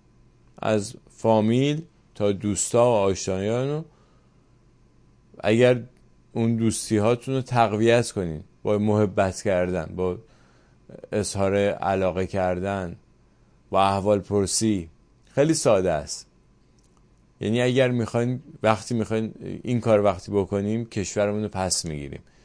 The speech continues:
این ما رو یه قدم نزدیکتر می‌کنه به پس گرفتن کشورمون. همین مهرورزی که شما با دوستای خودتون دارید،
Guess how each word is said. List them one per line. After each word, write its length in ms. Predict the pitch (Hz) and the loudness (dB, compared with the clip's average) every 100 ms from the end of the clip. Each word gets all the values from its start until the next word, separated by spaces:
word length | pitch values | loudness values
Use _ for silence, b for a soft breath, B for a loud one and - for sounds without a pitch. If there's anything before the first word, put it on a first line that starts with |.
| b b | b b
این 200 | - 120 | -4 0
ما 120 | 120 120 | 2 4
رو 60 | |
یه 280 | 123 117 127 | 4 4 4
قدم 500 | 120 117 110 113 113 | 6 4 4 2 0
نزدیکتر 540 | 101 92 90 - 104 | 0 -2 -4 0 0
می‌کنه 420 | 104 104 107 104 104 | 0 -4 -4 -4 -2
به 300 | 104 107 104 - | -2 -2 -6 -8
پس 260 | 95 92 - | -4 -4 -2
گرفتن 520 | 95 92 - 104 107 | -2 -2 -2 -4 -4
کشورمون. 580 | - 87 101 90 85 82 _ | -6 -6 -2 -2 -2 -8 _
همین 420 | - 135 147 143 139 b b | -4 -2 -2 -6 -8 b b
مهرورزی 760 | 117 117 107 113 113 107 123 135 | 2 2 4 4 4 4 0 0
که 120 | 143 | 0
شما 220 | 127 131 | 0 0
با 140 | 135 | 0
دوستای 480 | 127 120 110 135 135 | -2 -2 -2 2 2
خودتون 420 | 127 123 98 90 | 2 0 -2 -4
دارید، 280 | 90 85 - | -4 -6 -8